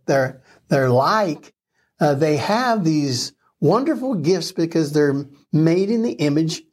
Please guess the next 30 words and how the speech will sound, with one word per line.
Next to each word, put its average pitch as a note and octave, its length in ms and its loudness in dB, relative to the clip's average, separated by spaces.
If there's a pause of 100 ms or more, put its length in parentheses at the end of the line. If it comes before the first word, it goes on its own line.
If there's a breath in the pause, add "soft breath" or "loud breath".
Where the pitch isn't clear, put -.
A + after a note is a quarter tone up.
(120)
of F#3 180 -2
God. - 640 -2 (640 loud breath)
And, E3 380 2
uh, C#3 140 2
so, D3 420 0
so - 180 0
see D4+ 520 0
the, F#3 300 -2 (160)
the, E3 300 -2 (180)
the D#3 220 0
image E3+ 260 2
of C3+ 120 -2
God C3+ 260 0
in F3+ 360 -2
them, G#2+ 440 -6 (480 loud breath)
and, C#3+ 380 2
uh, A#2+ 100 4
hone A#3 380 0
in F#3 240 2
on D#3+ 180 0
the, C3 260 -4 (340 soft breath)
the C#3 100 0
strengths - 500 -2
that C#3+ 140 -2
they B2+ 140 -4
have A#2 460 -4 (320 soft breath)
and F#3 220 0
speak - 720 -2
those E3+ 280 0
blessings, C3 800 -2